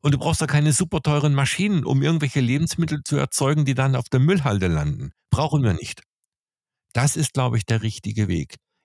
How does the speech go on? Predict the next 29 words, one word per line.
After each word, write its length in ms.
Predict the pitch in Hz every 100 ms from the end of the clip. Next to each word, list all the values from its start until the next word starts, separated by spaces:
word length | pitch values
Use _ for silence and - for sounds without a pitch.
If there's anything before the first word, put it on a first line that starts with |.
| -
Erst 300 | 139 156 170
einmal 280 | 147 143 139
wieder 180 | 131
anfangen, 400 | 123 127 - 120
miteinander 520 | 117 113 107 95 87 80
zu 160 | - 98
reden. 420 | 104 123 87 - _ _ _ _
Einfach 300 | - 143 147
von, 240 | - 117 104
jeder 400 | 101 123 160 156
steigt 320 | - 143 -
von 120 | 147
seinem 280 | 123 117 98
Ross 320 | 101 151 -
runter, 440 | 170 170 160 190 - _ _ _ _ _ _ -
man 240 | 104 104
trifft 340 | - 127 -
sich 160 | 117 95
auf 220 | 87 -
Augenhöhe 640 | 98 120 156 143 135 135 135 _ _ -
und 140 | 98
sucht 480 | - 147 175 - -
gemeinsam 540 | 117 92 104 117 120
eine 200 | 110 110
Lösung. 420 | 98 95 - 80 69 _ _ _ -
Und 200 | 117 110 _
bitte 380 | 160 160 - 143 -
keine 440 | 104 104 135 156 -
Abkürzungen. 1000 | 156 - - - 113 - - 80 69